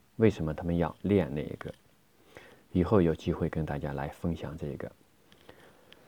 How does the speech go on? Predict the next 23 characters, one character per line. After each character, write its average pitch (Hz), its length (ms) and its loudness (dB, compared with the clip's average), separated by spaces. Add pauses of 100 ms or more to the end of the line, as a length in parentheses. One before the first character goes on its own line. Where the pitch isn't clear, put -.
(120)
现 135 140 8
在 123 80 12
还 113 160 8
回 98 260 10
到 95 200 6
这 - 120 -6
个 78 140 -6
焦 - 240 2
虑， 98 280 4 (2500)
因 143 100 10
为 139 40 12
我 107 120 10
们 107 180 10
已 87 80 6
经 104 180 4
知 - 220 -12
道 98 200 6
了， 71 120 -4 (220)
你 104 140 4
要 127 140 10
想 87 320 0
觉 110 240 8
察， 82 320 -2